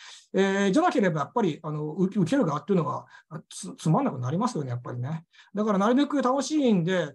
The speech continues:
楽しいように、まあ、楽しいから別に、あの、別にそんなフリーにならないんですけど、楽しそうにしていることっていうのは大事かなっていうふうに思ったりもしています。だから、まあ、自分も、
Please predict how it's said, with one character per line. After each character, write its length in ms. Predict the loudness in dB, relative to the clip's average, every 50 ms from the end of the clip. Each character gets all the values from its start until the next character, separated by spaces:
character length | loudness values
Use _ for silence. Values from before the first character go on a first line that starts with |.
| _ _ _
楽 160 | -6 -4 -4
し 160 | -4 -4 -2 0
い 140 | 0 0
よ 300 | 0 0 0 -2 -2 -4 -6
う 40 | -8
に、 180 | -8 -8 -6
ま 120 | -6 -6 -4
あ、 80 | 0
楽 140 | 0 0 2
し 80 | 2 0
い 60 | 0
か 60 | 0
ら 60 | 0
別 240 | -2 -2 -4 -2 -2
に、 180 | -2 -2 -4 -6 -10 -20 -20 -12 -4
あ 80 | 0 2
の、 280 | 2 2 2 -2 -6 -8 -6
別 240 | -2 -2 0 0
に 80 | 0 -2
そ 80 | -2 0
ん 60 | 0
な 40 | 0
フ 120 | 0 0
リ 60 | 0
ー 20 | 0
に 80 | 0
な 60 | 0
ら 40 | 0
な 60 | 0
い 20 | -2
ん 40 | -2
で 60 | -4
す 60 | -8
け 80 | -10 -12
ど、 60 | -6
楽 180 | -4 -2 0
し 60 | 0 0
そ 80 | 2
う 40 | 0
に 60 | 0
し 60 | 0
て 80 | 0 0
い 20 |
る 60 | 0 0
こ 100 | -2 -2
と 80 | -4
っ 40 | -4
て 60 | -4 -6
い 20 |
う 20 |
の 60 | -6 -6
は 60 | -6
大 160 | -6 -6 -6
事 40 | -6
か 80 | -6 -6
な 120 | -8 -8
っ 60 | -10 -8
て 60 | -10
い 20 |
う 40 | -10
ふ 40 | -8
う 60 | -8
に 140 | -8 -8 -10 -12 -20 -20 -20 -10 -2
思 140 | 0 0 0
っ 40 | 2
た 120 | 0 -2
り 80 | -2 -2
も 80 | -2
し 80 | -4 -4
て 60 | -6
い 40 | -6
ま 100 | -6 -6
す。 140 | -8 -6 -4
だ 80 | 0 2
か 60 | 2
ら、 80 | 4
ま 140 | 4 4 4
あ、 140 | 2 0 -2 -8 -20 -12 -4
自 140 | 0 2 4
分 240 | 4 6 6 6 6
も、 260 | 6 4 2 0